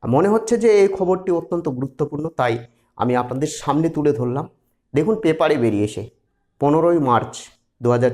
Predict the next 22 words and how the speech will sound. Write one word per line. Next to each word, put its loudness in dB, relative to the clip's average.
চব্বিশ, -4
ঘটনাটি 0
ঘটেছে -4
মালদহ 2
জেলাতে। -6
মালদহ 2
জেলাতে -2
সরস্বতী, -4
এ, -2
শিশু -8
মন্দির -2
রয়েছে, -2
বিবেকানন্দ -2
বিদ্যা 0
মন্দির -4
রয়েছে, -4
সংঘ 2
দ্বারা 2
পরিচ-, -6
পরিচালিত -4
এই 0
সমস্ত -4